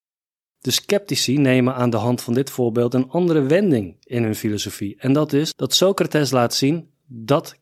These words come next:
kennis niet mogelijk is. En het goede leven is bereikbaar op het moment dat we dat voor honderd procent kunnen accepteren. Ze trainen zich als het ware in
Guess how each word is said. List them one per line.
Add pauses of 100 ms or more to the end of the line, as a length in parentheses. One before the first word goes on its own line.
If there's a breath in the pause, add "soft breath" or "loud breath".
kennis
niet
mogelijk
is.
En
het
goede
leven
is
bereikbaar
op
het
moment
dat
we
dat
voor
honderd
procent
kunnen
accepteren. (720)
Ze
trainen
zich
als
het
ware
in